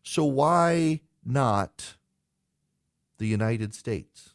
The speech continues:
Because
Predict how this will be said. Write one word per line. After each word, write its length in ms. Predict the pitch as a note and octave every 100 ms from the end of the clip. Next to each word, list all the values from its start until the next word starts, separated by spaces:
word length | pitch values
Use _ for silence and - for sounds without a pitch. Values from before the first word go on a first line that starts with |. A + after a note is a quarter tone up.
| _ _ _ _ _ _ _ _ _ _ _ _ _ _ _ _ _ _ _ _ _ _ _ _ _ G2+
Because 1200 | A#2+ - - G3 C#3 D2 F#2 D3 D3+ - -